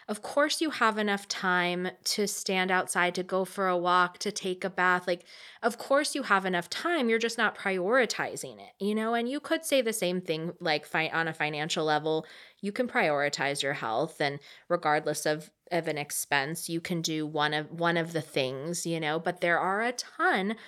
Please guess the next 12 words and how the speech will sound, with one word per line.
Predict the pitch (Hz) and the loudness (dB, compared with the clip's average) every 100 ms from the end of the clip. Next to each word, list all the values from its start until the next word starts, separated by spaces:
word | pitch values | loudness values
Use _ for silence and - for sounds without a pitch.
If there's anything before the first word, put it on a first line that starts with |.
| - - - | -20 -6 2
of | 254 254 | 4 2
free | - - 262 233 226 294 339 202 190 202 269 - - - _ | -2 2 2 2 0 2 2 2 2 2 2 -4 -20 -20 _
things | 302 339 240 233 233 | 4 4 4 2 -2
you | 233 | -2
can | 240 233 | 0 0
do | 202 247 254 214 | 0 2 4 2
for | 214 226 | 2 0
your | 214 214 196 | 2 0 0
mind, | 165 175 208 202 | 0 2 2 4
body, | 143 180 214 | 2 2 0
and | 214 | -2
spirit, | - 294 269 120 | -2 0 0 0